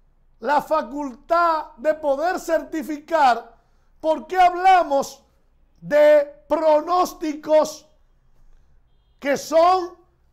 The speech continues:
resultados excelentes para la gente que tiene esperanza.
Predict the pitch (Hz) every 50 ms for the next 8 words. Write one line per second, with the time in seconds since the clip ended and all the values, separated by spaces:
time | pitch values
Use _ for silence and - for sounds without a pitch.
0 | _ - - 254 302 302 302 302 302 285 262 220 _ - 339 349 359 359 349 339
1 | 277 - - _ - 294 302 302 294 - - 302 285 285 311 339 370 370 359 349
2 | - 330 285 262 - - _ _ _ - 320 320 320 311 302 311 294 277 254 240
3 | 294 349 381 359 359 - 330 285 277 247 - 294 320 330 339 - - - 320 302
4 | 294 285 311 320 330 330 330 330 330 277 - - 294 294 269 247 233 214 196 -
5 | _